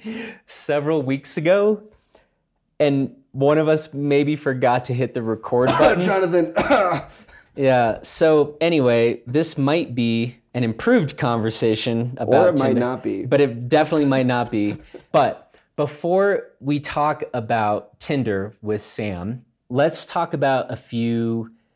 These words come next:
Speaker 1: pieces of ski equipment that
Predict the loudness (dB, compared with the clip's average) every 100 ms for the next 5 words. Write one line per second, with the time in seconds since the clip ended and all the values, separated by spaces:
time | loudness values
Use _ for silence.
0 | _ _ _ -6 -4 -4 -4 -6 -6 -10
1 | -10 -10 -8 -4 -4 -4 -6 -6 -8 -10
2 | -12 -6 -4 -4 -6